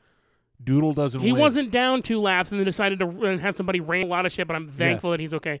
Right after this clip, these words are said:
Speaker 1: Doodle
Speaker 2: Otherwise,
Speaker 1: does
Speaker 2: we wouldn't have any more content.
Speaker 1: But Doodle doesn't win. Ricky Bobby,
Speaker 2: He doesn't.
Speaker 1: Ricky Bobby wins. 'Cause
Speaker 2: He
Speaker 1: he
Speaker 2: also,
Speaker 1: won.
Speaker 2: he also has Leslie Bibb as a wife. That's not too bad.
Speaker 1: Yeah.
Speaker 2: Um,
Speaker 1: Until, until he had, uh, Amy Adams.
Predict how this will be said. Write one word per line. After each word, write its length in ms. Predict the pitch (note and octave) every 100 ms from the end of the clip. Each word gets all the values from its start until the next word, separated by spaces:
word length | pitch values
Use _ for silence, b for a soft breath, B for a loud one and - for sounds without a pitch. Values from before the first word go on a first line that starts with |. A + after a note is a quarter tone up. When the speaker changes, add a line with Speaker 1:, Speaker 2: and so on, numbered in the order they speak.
| b
Speaker 1:
Doodle 240 | D#3 F3+ F#3
Speaker 2:
Otherwise, 260 | A3+ A#3+
Speaker 1:
does 40 | G#3
Speaker 2:
we 40 |
wouldn't 220 | G#3+ G#3
have 120 | F3 F#3+
any 80 | F#3+
more 120 | F3
content. 480 | E3+ D3 - - -
Speaker 1:
But 160 | D#3+ C#3+
Doodle 240 | D#3 E3+
doesn't 320 | D#3 C#3 C3+
win. 220 | B2+ B2+ G#2 - _ _ _ _ B2
Ricky 280 | C3 D3
Bobby, 260 | D#3 C#3+ B2+
Speaker 2:
He 60 | B2
doesn't. 260 | - B2+
Speaker 1:
Ricky 220 | D#3 D3 D#3
Bobby 300 | C#3 B2+ A#2+
wins. 560 | A2+ G#2+ - - - _ _ _ _ _ _ _ _ -
'Cause 100 | C#3
Speaker 2:
He 80 | E3
Speaker 1:
he 40 |
Speaker 2:
also, 260 | G3 A3 A3
Speaker 1:
won. 80 | F3+
Speaker 2:
he 40 |
also 160 | G#3 F#3+
has 140 | D#3+
Leslie 320 | D3 F3+ E3 E3
Bibb 240 | E3+ F3
as 80 | C#3+
a 80 | C#3+
wife. 220 | D#3+ D#3
That's 140 | D#3
not 140 | E3 D3+
too 120 | D3
bad. 280 | C#3 C#3 C3 -
Speaker 1:
Yeah. 1300 | A2 G#2 - _ - - _ - - - F#3+ F#3 F#3
Speaker 2:
Um, 120 | F3+ F#3
Speaker 1:
Until, 260 | D#3 C#3
until 400 | B2+ B2+ - C3
he 140 | A2+ A#2
had, 200 | G#2+ G#2
uh, 140 | G#2+
Amy 280 | G2 G#2 G2+
Adams. 340 | G2 F#2 -